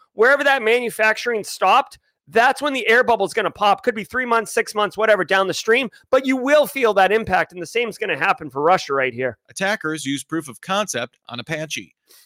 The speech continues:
Speaker 2: According to the scanning provider Shadow Server, threat actors began attacking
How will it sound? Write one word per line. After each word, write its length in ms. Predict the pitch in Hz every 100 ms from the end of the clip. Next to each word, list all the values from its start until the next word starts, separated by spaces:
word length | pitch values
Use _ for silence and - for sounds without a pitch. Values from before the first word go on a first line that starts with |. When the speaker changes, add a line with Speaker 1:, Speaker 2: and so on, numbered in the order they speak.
| _ _
Speaker 2:
According 360 | _ 127 120
to 100 | 117
the 100 | 107
scanning 480 | 107 - 127 127 123
provider 540 | 104 120 113 113 113 110
Shadow 420 | - 147 170 135
Server, 560 | - 117 110 104 139
threat 340 | 170 - 156 185
actors 380 | 110 - 123 127
began 320 | 117 117 110
attacking 500 | 101 107 104 123